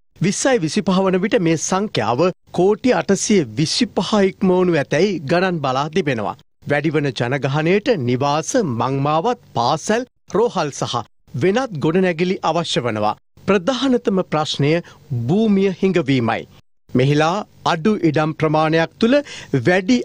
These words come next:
අස්වැන්නක් කෙටි කාලයක් තුළ අඩු වියදමකින් ලබා ගැනීම සමස්ත ලෝකයේම හමුවේ ඇති ප්‍රධානතම අභියෝගයයි. ඊට විසඳුමක් ලෙසයි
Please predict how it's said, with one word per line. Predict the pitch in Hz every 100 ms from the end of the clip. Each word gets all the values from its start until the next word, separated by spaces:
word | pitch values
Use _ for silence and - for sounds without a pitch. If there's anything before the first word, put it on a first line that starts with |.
| -
අස්වැන්නක් | 180 - - 139 123 151 - 247 185 - _ -
කෙටි | 226 254 - 233
කාලයක් | - 160 170 170 165 -
තුළ | 208 262 - - -
අඩු | 185 175 269
වියදමකින් | 147 160 180 185 180 - 170 156
ලබා | 175 151
ගැනීම | 113 113 123 131 156 151 _ -
සමස්ත | - - 214 220 - 214 160 131
ලෝකයේම | 160 226 - 208 185 165
හමුවේ | 185 180 143 139 139
ඇති | 135 160 156 _ _
ප්‍රධානතම | 170 160 190 - 170 160 165 147 - 147
අභියෝගයයි. | 131 139 123 110 110 98 - _ _
ඊට | - 151 156
විසඳුමක් | 113 127 165 147 143 -
ලෙසයි | 143 143 190 233